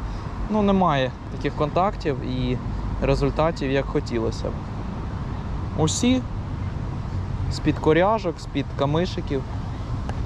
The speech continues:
Така собі цікава ловля, скажу я вам. Хтось скаже: "Ну, риба дрібна,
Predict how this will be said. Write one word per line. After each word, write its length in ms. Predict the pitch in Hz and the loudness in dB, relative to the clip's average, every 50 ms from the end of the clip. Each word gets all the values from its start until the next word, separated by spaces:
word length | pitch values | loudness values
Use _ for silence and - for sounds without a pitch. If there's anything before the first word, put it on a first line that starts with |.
| - - - - - - - - - - - - - - - - - - - - | -2 -2 -4 -4 -4 -4 -4 -4 -4 -4 -4 -4 -4 -4 -4 -6 -6 -4 -2 0
Така 260 | 190 190 - 170 139 | 0 2 4 4 4
собі 240 | - - - 135 143 | 4 2 -2 -4 -2
цікава 480 | - - - 190 - 220 170 139 131 135 | -2 -4 -4 0 2 4 4 4 4 4
ловля, 340 | 127 127 123 120 120 120 | 2 2 2 0 0 -2
скажу 340 | 113 - - 107 101 131 135 | -4 -4 -6 -4 -4 -2 0
я 80 | 131 131 | 2 2
вам. 260 | 135 165 202 240 254 - - - - - - - - - - - - - - - - - - - - - - - - - - - - - - - - - - - - - - - - - - - - - - - - - - - - - - - - - - - - - - - - - - | 4 4 2 2 2 0 -2 -2 -2 -2 0 0 0 0 0 0 0 0 -2 -2 -2 -2 -2 -2 -2 -2 -2 -2 -2 -2 -2 -2 -2 -4 -4 -4 -4 -2 -2 -2 -2 0 0 0 2 2 2 0 0 0 -2 -2 -2 -2 -2 -2 -2 -2 -2 -4 -4 -4 -4 -4 -4 -4 -4 -4 -4 -2 4
Хтось 220 | - 202 196 - | 6 6 6 6
скаже: 380 | - - - 175 165 151 135 156 156 | 2 2 2 4 4 4 2 0 0
"Ну, 140 | 170 180 165 | 2 2 4
риба 280 | 165 165 156 147 139 | 4 4 6 6 4
дрібна, 680 | 123 131 131 131 117 139 156 190 233 247 240 226 214 | 4 4 0 0 0 0 2 2 4 4 2 2 0